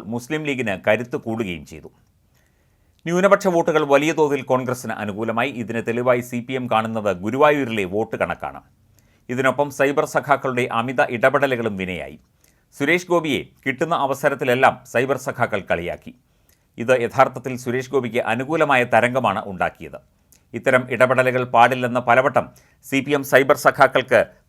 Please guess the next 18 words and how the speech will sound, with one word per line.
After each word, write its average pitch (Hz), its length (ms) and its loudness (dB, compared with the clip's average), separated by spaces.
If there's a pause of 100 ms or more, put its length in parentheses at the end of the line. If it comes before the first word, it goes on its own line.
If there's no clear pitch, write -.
നിർദ്ദേശം 131 480 0
നൽകിയതാണ്. 85 500 -8 (420)
പക്ഷേ 101 240 -8 (120)
നടന്നില്ല. 82 360 -8 (680)
ശബരിമല 135 420 0 (100)
പ്രക്ഷോഭ 127 440 -4
കാലത്തേതിന് 131 580 0 (140)
സമാനമായ 135 480 0 (100)
വീ-, 120 160 -8
വീരവാദങ്ങൾ 139 600 6
ഇത്തവണയും 135 480 -2
ഉണ്ടായി. 123 260 2 (140)
അത് 127 180 0
ഇനി 123 220 -4
ആവർത്തിച്ചാൽ 117 460 -2 (100)
തദ്ദേശത്തിലും 135 640 -2
നിയമസഭയിലും 127 640 -4
ശക്തമായ 123 360 -2